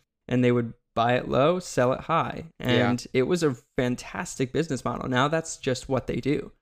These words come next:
Speaker 1: They don't even do anything else. Um, they love thrifting, and they created the, the front for Instagram, and now they're doing really well. So,
Speaker 2: Yeah.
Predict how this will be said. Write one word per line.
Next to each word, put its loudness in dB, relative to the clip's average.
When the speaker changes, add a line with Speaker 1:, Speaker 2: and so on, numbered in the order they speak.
Speaker 1:
They 6
don't 6
even 2
do 6
anything -2
else. -14
Um, 2
they 6
love 4
thrifting, 0
and 0
they 0
created 0
the, 2
the -4
front -4
for 2
Instagram, 0
and 0
now 0
they're 2
doing 0
really 2
well. -2
So, 0
Speaker 2:
Yeah. 2